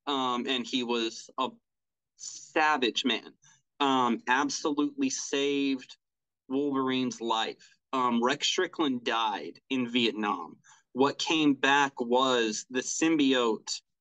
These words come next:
riding his body and taking up arms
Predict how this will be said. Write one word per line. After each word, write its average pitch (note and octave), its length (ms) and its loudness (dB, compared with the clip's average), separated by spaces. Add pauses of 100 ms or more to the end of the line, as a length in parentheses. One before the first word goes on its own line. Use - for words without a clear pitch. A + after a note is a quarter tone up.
(180)
riding C3+ 460 0
his B2 220 -4
body A#2 640 -2 (500)
and B2 160 -2
taking C#3 380 -2
up B2 200 -4
arms B2 560 -2